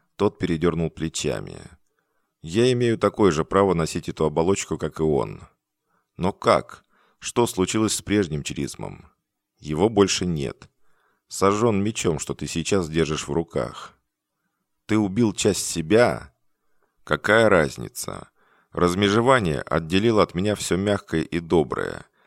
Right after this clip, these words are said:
и та часть обрела плоть в вашем мире. О великой цели забыли, но в Наэфире помнят о ней. Помнят до сих пор. Многие из тех, что служили тому, кто придёт, выжили. И мы объединились».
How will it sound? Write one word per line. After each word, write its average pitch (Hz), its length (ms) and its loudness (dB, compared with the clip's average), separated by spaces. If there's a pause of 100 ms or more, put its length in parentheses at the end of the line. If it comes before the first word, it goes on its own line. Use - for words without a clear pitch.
(180)
и 87 120 -6
та 104 180 4
часть - 380 0
обрела 85 340 2
плоть 85 280 -2
в 78 80 -4
вашем 80 360 0
мире. 62 580 -6 (480)
О 82 100 4
великой 104 400 2
цели 104 360 0
забыли, 73 760 -2 (460)
но 95 180 0
в 95 100 -2
Наэфире 110 480 0
помнят 85 460 2
о 64 80 0
ней. 53 440 -10 (500)
Помнят 120 340 4
до 95 120 6
сих - 300 -2
пор. 52 420 -2 (540)
Многие 87 560 0
из - 120 -6
тех, 87 220 -2
что - 220 -2
служили 85 440 0
тому, 85 440 0
кто - 220 -2
придёт, 90 680 -2
выжили. 65 680 -4 (460)
И 90 100 0
мы 120 180 0
объединились». 90 920 -2